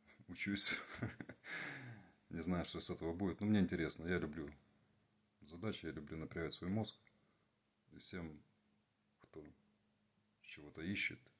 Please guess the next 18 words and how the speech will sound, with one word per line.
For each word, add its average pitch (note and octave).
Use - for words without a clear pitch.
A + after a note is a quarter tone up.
каких-то -
изменений E2
или C#2
каких-то, -
или D2
чего-то, D#2+
ничего E2
не E2+
боится, E2+
скажем D#2+
так, C#2+
всем E2
удачи. F2+
Учиться, -
учиться, F2+
еще D#2+
раз D#2+
учиться, -